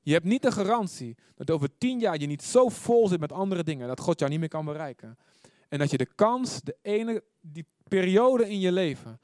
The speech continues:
dat God je had willen redden, dat je die mist en dat die niet meer terugkomt. En het heeft eeuwige consequenties. Want je zonden niet vergeven zullen zijn. Je-, Jezus huilt om Jeruzalem in zijn tijd.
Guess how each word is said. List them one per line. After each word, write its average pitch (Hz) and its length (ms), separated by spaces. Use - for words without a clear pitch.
dat - 160
God 196 260
je 185 80
had 165 100
willen 143 220
redden, 135 360
dat 131 120
je 131 80
die 127 120
mist 190 400
en - 640
dat 131 140
die 127 100
niet 170 140
meer 180 100
terugkomt. 123 640
En 135 100
het 117 100
heeft 127 200
eeuwige 147 460
consequenties. 127 840
Want 127 180
je 135 80
zonden 170 320
niet 180 140
vergeven 170 420
zullen 147 200
zijn. - 260
Je-, 196 340
Jezus 226 540
huilt 220 800
om 180 180
Jeruzalem 170 560
in 127 100
zijn 127 220
tijd. - 420